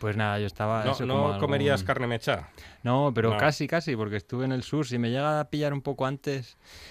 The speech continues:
Speaker 1: Nada, yo estaba eso, como algún consejero por ahí de vacaciones,
Speaker 2: Pero no,
Speaker 1: comiendo
Speaker 2: pero no estabas en los toros, ¿no?
Speaker 1: No,
Speaker 2: Porque el
Speaker 1: no
Speaker 2: consejero
Speaker 1: estaba.
Speaker 2: dijo, "Me habláis de la listeriosis cuando vuelva de los toros".
Speaker 1: Sí, sí, sí.
Speaker 2: Sí.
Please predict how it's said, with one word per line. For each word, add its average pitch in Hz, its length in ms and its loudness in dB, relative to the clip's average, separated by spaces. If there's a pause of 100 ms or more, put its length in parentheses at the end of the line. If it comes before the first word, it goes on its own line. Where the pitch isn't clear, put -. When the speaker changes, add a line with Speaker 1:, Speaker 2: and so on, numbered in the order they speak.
(140)
Speaker 1:
Nada, 156 160 6
yo 160 80 6
estaba 151 560 6
eso, 131 180 -4
como 123 160 0
algún 143 300 -2
consejero 117 480 -4
por 98 100 -4
ahí 107 220 -4
de 92 100 -6
vacaciones, 90 680 -8
Speaker 2:
Pero 110 160 -4
no, 107 60 -4
Speaker 1:
comiendo 92 240 -4
Speaker 2:
pero 98 140 -8
no 113 80 -6
estabas 127 240 -6
en 117 80 -8
los 101 120 -8
toros, 82 300 -10
¿no? 120 180 -12 (160)
Speaker 1:
No, 101 100 -4
Speaker 2:
Porque 90 160 -14
el 98 60 -14
Speaker 1:
no 104 60 -18
Speaker 2:
consejero 104 420 -6
Speaker 1:
estaba. 127 40 -6
Speaker 2:
dijo, 113 320 -8 (480)
"Me 117 80 -8
habláis 143 280 -4
de 170 100 -4
la 165 100 -2
listeriosis 165 560 -6
cuando 131 240 -4
vuelva 147 240 -2
de 139 100 -4
los 123 160 -6
toros". 92 300 -10
Speaker 1:
Sí, - 360 -4
sí, 104 200 -6
sí. - 100 -14
Speaker 2:
Sí. 101 140 -10